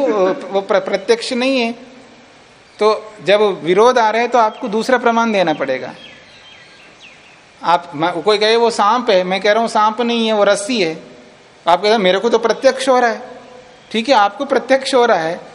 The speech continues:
तो उसकी पुष्टि के लिए, उस प्रत्यक्ष की पुष्टि के लिए आपको दूसरा प्रमाण देना पड़ेगा ना, दूसरा प्रमाण दो।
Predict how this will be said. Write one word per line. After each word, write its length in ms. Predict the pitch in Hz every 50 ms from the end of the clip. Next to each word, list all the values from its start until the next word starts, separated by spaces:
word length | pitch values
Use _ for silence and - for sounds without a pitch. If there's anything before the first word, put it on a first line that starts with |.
| - - -
तो 100 | 226 233
उसकी 300 | 214 208 - - - 269
पुष्टि 420 | 226 233 214 - - - 262 247
के 140 | 233 233 190
लिए, 120 | 190 240
उस 80 | 233 -
प्रत्यक्ष 420 | - - 180 - - 208 202 -
की 120 | - - 262
पुष्टि 400 | 226 233 196 - - - 226 208
के 120 | - 254
लिए 100 | 247 254
आपको 220 | 240 240 247 - 269
दूसरा 320 | 214 226 226 226 240 240
प्रमाण 300 | 233 226 226 240 240 240
देना 200 | 233 226 226 233
पड़ेगा 340 | 233 220 175 165 160 190 214
ना, 120 | 254 277
दूसरा 280 | 208 196 214 202 226 220
प्रमाण 340 | 226 226 226 233 240 233 220
दो। 400 | 226 269 320 453 - - -